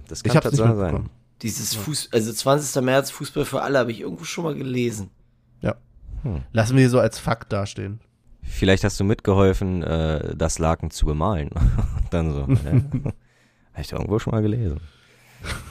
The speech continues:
Speaker 2: Das war doch übergreifend. <laughs> Nee, aber kann sein, na klar.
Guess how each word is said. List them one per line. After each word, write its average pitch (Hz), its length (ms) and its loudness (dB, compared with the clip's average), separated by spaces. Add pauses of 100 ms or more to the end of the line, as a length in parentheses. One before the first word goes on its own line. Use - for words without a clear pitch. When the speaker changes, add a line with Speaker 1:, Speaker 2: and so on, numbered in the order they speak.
Speaker 2:
Das - 160 -18
war 85 100 2
doch 90 140 0
übergreifend. - 580 0 (200)
<laughs> - 200 0 (1160)
Nee, 127 200 4
aber 110 120 4
kann 110 220 0
sein, 104 220 -4
na 92 100 -4
klar. 104 240 -6